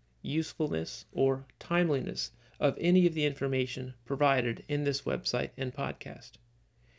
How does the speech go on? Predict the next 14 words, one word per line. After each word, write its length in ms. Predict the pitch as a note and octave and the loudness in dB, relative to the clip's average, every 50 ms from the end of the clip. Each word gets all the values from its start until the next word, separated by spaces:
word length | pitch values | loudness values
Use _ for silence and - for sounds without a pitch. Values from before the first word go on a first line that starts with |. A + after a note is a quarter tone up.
| _ _ _ _ - | _ _ _ _ 2
and 320 | - D#3+ D#3 C#3+ - - - - | 4 4 4 4 2 0 -2 -2
that 160 | D3 C#3 - | -2 -2 -2
said 240 | - - F3 F3+ F3 | 0 2 4 4 4
information 720 | E3 D#3 D3+ - C#3 C3 B2 C3 B2+ - - C#3 B2+ B2 | 2 0 -2 -2 -2 -2 -2 -2 -4 -4 -4 -6 -6 -4
is 200 | C#3 C#3 C3+ C3+ | -2 -2 -2 -2
provided 580 | - - C#3+ C3+ D3 D3+ D3+ C#3+ B2+ B2 A#2 - _ _ _ _ - | -4 -6 -2 0 2 2 2 2 0 -2 -4 -6 _ _ _ _ -6
without 340 | - - D3 C#3+ C#3 C#3 - | -2 2 4 4 4 2 0
any 220 | - E3 F3+ F#3 F3 | 2 4 6 6 6
warranty 580 | D#3 C#3 C3+ C3 B2 A#2 - C3 B2 A#2+ B2 - _ - | 4 2 2 0 0 -2 -4 -8 -8 -8 -12 -12 _ -2
of 140 | C#3+ C#3 D3 | 0 0 2
any 160 | D3+ D#3 D3+ | 0 0 -2
kind 460 | D3 - C3 B2 A#2+ A#2+ A#2 A#2 - - _ | -4 -6 -8 -6 -6 -6 -6 -8 -10 -14 _
whatsoever, 720 | - - C3+ B2+ A#2+ - - B2 A#2+ B2 B2+ - - - - - _ _ _ _ _ - - - _ - | -2 0 0 0 0 -2 -4 -4 -2 -4 -4 -6 -8 -12 -16 -18 _ _ _ _ _ -14 -14 -14 _ -4
expressed 640 | - C#3 - - - - D3+ D#3 D#3 - - - | -2 -2 -2 -2 0 2 2 2 2 -2 -8 -16